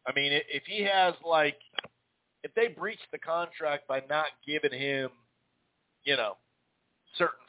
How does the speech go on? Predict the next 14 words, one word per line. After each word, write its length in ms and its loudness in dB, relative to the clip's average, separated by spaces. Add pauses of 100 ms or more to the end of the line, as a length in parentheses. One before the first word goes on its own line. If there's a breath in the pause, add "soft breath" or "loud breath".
fights, 280 4 (1160)
then, 340 2 (920)
or 220 0 (120)
a 240 4
fight, 200 -4
I 200 -14
should 100 -20 (120)
say, 60 -14 (1900)
then 140 2
they 140 4
definitely 420 2
have 160 -2
a 160 -14
case. 220 -2